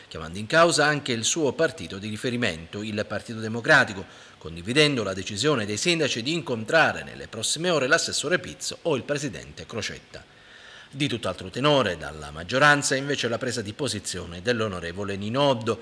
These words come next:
che ha invece ricordato come l'Airges sia l'unica partecipata in Sicilia, che apparteneva all'ex provincia di Trapani,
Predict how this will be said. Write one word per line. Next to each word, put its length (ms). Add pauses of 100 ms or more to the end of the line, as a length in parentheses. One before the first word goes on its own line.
(240)
che 100
ha 40
invece 280
ricordato 560
come 240
l'Airges 640
sia 240
l'unica 520
partecipata 720
in 200
Sicilia, 560
che 100
apparteneva 680
all'ex 500
provincia 680
di 140
Trapani, 440